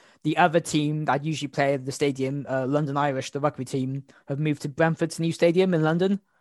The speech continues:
So, uh, of course, that, that meant the pitch was more available, or there was more room for fixtures. So, of course, it, it would have made sense for the Reading women's team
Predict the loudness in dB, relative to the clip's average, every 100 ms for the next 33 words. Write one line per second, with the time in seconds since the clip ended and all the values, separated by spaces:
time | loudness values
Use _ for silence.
0 | _ _ _ 0 4 6 6 4 2 2
1 | 0 0 -2 0 0 0 _ _ _ -2
2 | 0 0 -4 -8 _ _ _ -8 -6 0
3 | 0 0 -2 0 0 2 4 2 0 -2
4 | -2 -2 -4 -4 -4 -2 -2 -4 _ _
5 | -4 2 2 0 -6 _ -10 -2 -2 0
6 | -4 -2 -4 -4 -4 -6 -8 _ -16 -8
7 | -4 -4 -4 -6 -6 -10 -10 -4 -4 -4
8 | -4 -4 -2 -4 -6 -6 -6 -8